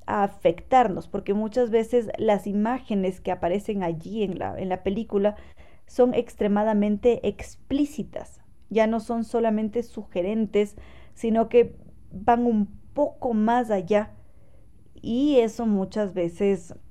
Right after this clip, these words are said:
choca o termina por afectarnos.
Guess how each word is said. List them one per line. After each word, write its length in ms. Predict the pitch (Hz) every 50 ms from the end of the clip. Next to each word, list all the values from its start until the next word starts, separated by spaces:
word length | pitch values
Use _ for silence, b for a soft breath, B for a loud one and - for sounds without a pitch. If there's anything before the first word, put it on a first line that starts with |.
| - - - - - - - - - - - - - - - - -
choca 460 | - - 247 254 247 254 - 240 233 226
o 100 | 226 220
termina 420 | 208 180 170 180 180 185 180 180
por 120 | - 156
afectarnos. 1000 | 185 - - 190 175 - - 254 262 262 247 233 233 233 233 240 233 233 -